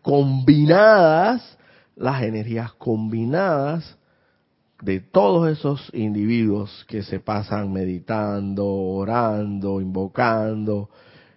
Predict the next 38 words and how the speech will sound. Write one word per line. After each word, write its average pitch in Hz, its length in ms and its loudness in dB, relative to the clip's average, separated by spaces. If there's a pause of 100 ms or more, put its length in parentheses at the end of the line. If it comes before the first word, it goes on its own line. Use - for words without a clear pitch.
(220)
eh, - 80 -10
alabando, 104 1200 0
adorando 120 1160 2 (200)
a 95 160 -8
los 95 220 -6 (300)
seres 113 240 -2
de 120 80 0
luz 107 160 0
y 123 80 -2
atrayendo 107 580 -2
su 104 120 -10
santa 110 320 -6
energía 107 420 -4
magnetizada 101 580 -8
a 113 40 -6
través 110 180 -2
de 113 60 -2
la 117 80 -2
inmortal 107 360 -4
y 113 40 -2
victoriosa 104 400 -6
llama 104 240 -6
triple 101 320 -8
de 98 80 -6
Dios 101 180 -4
en 95 60 -8
cada 104 180 -6
uno 107 120 -4
de 113 60 -2
sus 117 100 -8
corazones, 110 480 -2 (360)
calificando 139 840 2
constructivamente 117 800 -4
esa 110 120 -6
santa 113 240 -4
energía, 110 640 -2
generando 147 760 2
un, 147 360 6